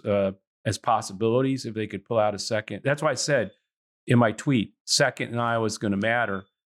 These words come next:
It has to be the right person. If it's the wrong person, I'm wrong about New Hampshire. I'm wrong about Trump,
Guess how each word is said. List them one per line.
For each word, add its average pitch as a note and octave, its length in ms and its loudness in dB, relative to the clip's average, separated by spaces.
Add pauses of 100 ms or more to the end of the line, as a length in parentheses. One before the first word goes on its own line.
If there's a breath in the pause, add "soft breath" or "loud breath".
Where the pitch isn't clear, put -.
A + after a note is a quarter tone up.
(180)
It A2+ 100 2
has B2+ 280 2
to - 60 -20
be B2 100 2
the A#2+ 80 2
right A2+ 280 0
person. A2+ 520 -4
If C3 120 4
it's D#3+ 160 0
the D3+ 100 0
wrong D3+ 260 2
person, C#3+ 340 -2
I'm A#2+ 140 -2
wrong B2 220 0
about G#2 260 -4
New G#2 100 -4
Hampshire. G2 540 -4
I'm A2 140 0
wrong A2+ 200 0
about G#2 240 -4
Trump, G2 320 0